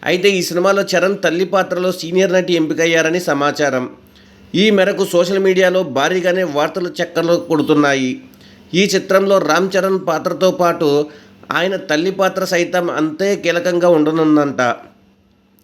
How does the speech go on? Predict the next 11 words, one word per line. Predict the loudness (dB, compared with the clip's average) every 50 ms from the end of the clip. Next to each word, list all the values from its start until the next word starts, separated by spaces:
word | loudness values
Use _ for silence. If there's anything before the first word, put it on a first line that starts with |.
| _ _ -6
అందుకే | -4 -2 -2 -2 -2 0 0 0
ఈ | 0 -2 -4 -6
సినిమాకు | -4 -4 -2 0 0 0 -2 -4
సీనియర్ | -6 -8 -4 -2 -2 0 0 0
నటి | -2 0 0 0 0 0 -2 -4 -8 -12 -18 -20 _ _ _ _ _ _ _
విజి | -2 0 0 2 2 0 -2 -4 -2 -2 -2
చంద్రశేఖర్ను | 0 0 -2 -2 0 0 -2 0 0 0 0 0 -2
తీసుకున్నారట. | -2 -6 -8 -8 -4 0 2 2 4 4 2 0 0 0 -2 -2 -2 -6 -12 -20 -20 -20 -20 -20 -20 _ -4
ఇప్పటికే | -2 -2 0 0 0 0 0 2 2 2
ఆమె | 4 2 2 2 0
తెలుగులో | -2 -2 0 0 2 2 2 2 0 0